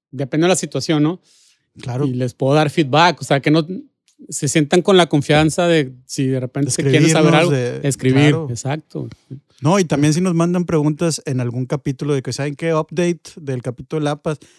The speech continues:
Speaker 2: mandaron estas cuatro o cinco preguntas y
Speaker 1: Ándale.
Speaker 2: o podemos grabar así rápido un Q and A. O sea, siempre se pueden hacer muchas cosas.
Speaker 1: Perfecto.
Speaker 2: Este, también quiero oficialmente aquí en el podcast invitarte a ver si luego armamos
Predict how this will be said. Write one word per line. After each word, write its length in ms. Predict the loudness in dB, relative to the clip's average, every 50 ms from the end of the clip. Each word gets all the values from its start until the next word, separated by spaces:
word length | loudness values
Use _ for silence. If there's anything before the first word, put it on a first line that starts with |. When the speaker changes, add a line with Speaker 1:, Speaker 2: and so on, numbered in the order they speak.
| _ _
Speaker 2:
mandaron 480 | -10 -6 -6 -4 -2 -2 0 0 2 2
estas 560 | 0 0 0 -2 -2 0 0 0 -2 -2 -6
cuatro 280 | -6 -6 -6 -6 -6 -6
o 20 |
cinco 240 | -6 -6 -6 -6 -8
preguntas 680 | -8 -6 -6 -6 -6 -6 -6 -8 -6 -6 -6 -4 -4 -6
y 160 | -6 -6 -4 -2
Speaker 1:
Ándale. 340 | 0 2 2 2 2 2 0 0
Speaker 2:
o 80 | -4 -6
podemos 360 | -4 -4 -2 -2 0 0 0
grabar 320 | 0 0 0 2 0 0 -2
así 140 | -2 -4 -4
rápido 340 | -4 -4 -6 -4 -6 -4 -4
un 120 | -4 -6
Q 200 | -4 -4 -2 -2
and 100 | 0 -2 -2
A. 260 | -4 -4 -4 -6 -6
O 60 | -4
sea, 100 | -4 -4
siempre 260 | -2 -2 -2 -4 -4
se 80 | -6 -6
pueden 200 | -6 -6 -6 -4
hacer 140 | -4 -6 -6
muchas 260 | -6 -8 -8 -10 -12
cosas. 400 | -6 -4 -4 -4 -2 -4 -6 -6
Speaker 1:
Perfecto. 520 | -4 -6 -6 -6 -2 0 0 0 0 0 0
Speaker 2:
Este, 440 | 0 0 2 2 0 0 -2 -2 -4
también 380 | -4 -2 -2 0 2 0 0
quiero 260 | 0 0 0 0 0
oficialmente 920 | 0 -2 -2 -4 -2 -2 0 0 0 0 0 -2 -2 -2 -2 0 0 -2 -2 -4
aquí 320 | -8 -8 -8 -4 -4 -2
en 120 | 0 0
el 100 | 0 -2
podcast 420 | -2 -4 -4 -4 -4 -6 -6 -4 -2
invitarte 500 | -4 -4 -4 -4 -6 -6 -6 -6 -4 -4 -4
a 20 |
ver 120 | -2 -2 -4
si 100 | -4 -4
luego 180 | -2 -2 -2
armamos 560 | -2 -2 -2 -2 -2 0 0 -2 -2 -4 -6